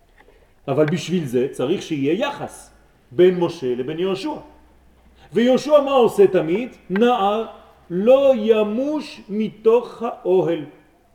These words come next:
מאיזה אוהל? של משה. זאת אומרת שיהושע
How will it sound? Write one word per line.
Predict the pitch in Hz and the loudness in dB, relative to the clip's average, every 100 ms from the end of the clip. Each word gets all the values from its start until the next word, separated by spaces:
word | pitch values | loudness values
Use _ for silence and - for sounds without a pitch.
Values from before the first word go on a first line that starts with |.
| _ _ _ _ _ _ _ 135 | _ _ _ _ _ _ _ -4
מאיזה | 170 196 | 0 2
אוהל? | 226 175 151 208 269 - - _ _ _ | 2 4 4 2 0 -12 -20 _ _ _
של | 135 | -8
משה. | 139 214 302 - - - _ _ _ _ _ _ _ _ - | -6 -6 -6 -12 -16 -20 _ _ _ _ _ _ _ _ -2
זאת | 180 | 2
אומרת | 233 285 - | 2 0 -4
שיהושע | 240 226 208 - 214 226 | -2 0 0 0 -2 0